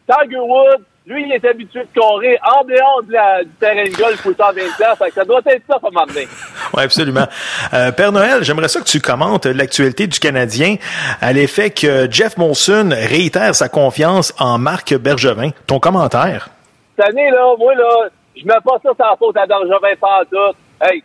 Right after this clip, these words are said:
Speaker 1: Weber blessé au début de l'année, Drouin pas de joueur de centre, je sais pas, là, le Canadien, là, Galchenyuk qui danse à la switch,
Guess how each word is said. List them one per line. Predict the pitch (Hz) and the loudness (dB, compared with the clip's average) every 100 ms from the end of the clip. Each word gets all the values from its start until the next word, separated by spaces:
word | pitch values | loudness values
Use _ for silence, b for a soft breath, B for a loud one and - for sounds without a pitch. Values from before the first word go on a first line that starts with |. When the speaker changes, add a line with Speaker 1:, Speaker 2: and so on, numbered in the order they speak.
| _ | _
Speaker 1:
Weber | 151 160 247 262 269 277 | -4 0 2 2 0 -2
blessé | 226 226 - | -2 -4 -2
au | 226 | -6
début | 208 185 196 | -4 -6 -2
de | |
l'année, | 185 170 175 180 185 175 b _ | -2 -2 -4 -6 -6 -8 b _
Drouin | 160 254 285 294 277 | -4 2 4 4 2
pas | 247 214 | -2 0
de | |
joueur | 214 226 202 | 2 2 2
de | 185 - | -2 0
centre, | 185 196 202 180 _ | 2 2 0 -6 _
je | - | -2
sais | 277 214 | -2 2
pas, | 202 170 | 2 2
là, | 180 208 | 0 -2
le | |
Canadien, | 208 214 240 208 277 | 0 2 0 2 2
là, | 254 233 233 208 | 2 4 2 2
Galchenyuk | 247 240 254 240 254 269 | 0 2 0 0 0 -2
qui | 214 | -2
danse | 233 240 214 | 0 0 2
à | 220 202 | 2 2
la | |
switch, | - 214 247 | -2 0 0